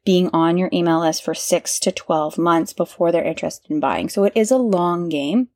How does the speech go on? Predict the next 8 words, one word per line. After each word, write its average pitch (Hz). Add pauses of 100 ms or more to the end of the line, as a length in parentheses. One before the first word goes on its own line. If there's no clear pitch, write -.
(240)
but 214
just 214
remember 190
that 175
it's -
like 196
a 202
snowball. -